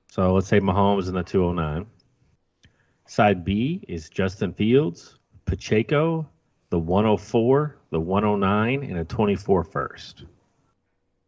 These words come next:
Mahomes in the two oh nine and some garbage,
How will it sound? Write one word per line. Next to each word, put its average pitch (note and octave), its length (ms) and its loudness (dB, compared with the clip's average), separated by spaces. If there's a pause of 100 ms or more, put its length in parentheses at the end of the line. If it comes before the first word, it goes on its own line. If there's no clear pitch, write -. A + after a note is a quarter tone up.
(2000)
Mahomes G#2+ 540 4
in A#2 100 2
the G#2 100 4
two B2+ 240 4
oh A2+ 120 4
nine A2 520 0
and G2 160 -8
some F#2+ 160 -12
garbage, A2+ 580 0